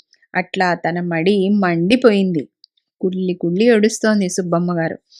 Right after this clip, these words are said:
అలా ఏడుస్తున్న సుబ్బమ్మ గారిని చూసి సత్యనారాయణ గారు అన్నారు, "పిచ్చిదానా, నువ్వు స్నానం చేసే కృష్ణలో చేపలు లేవా?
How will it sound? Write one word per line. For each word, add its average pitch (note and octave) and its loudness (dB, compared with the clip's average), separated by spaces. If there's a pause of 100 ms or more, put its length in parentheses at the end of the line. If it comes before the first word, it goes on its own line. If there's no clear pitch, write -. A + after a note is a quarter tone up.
(480)
అలా B3+ 4
ఏడుస్తున్న B3+ 2
సుబ్బమ్మ G3+ -2
గారిని F#3+ 0
చూసి F3+ -2
సత్యనారాయణ F#3+ -2
గారు F3+ 0
అన్నారు, D#3+ -4 (600)
"పిచ్చిదానా, E3+ -2 (380)
నువ్వు G3+ 2
స్నానం G#3 2
చేసే C4 2
కృష్ణలో G#3+ -2
చేపలు G3 -2
లేవా? C4 2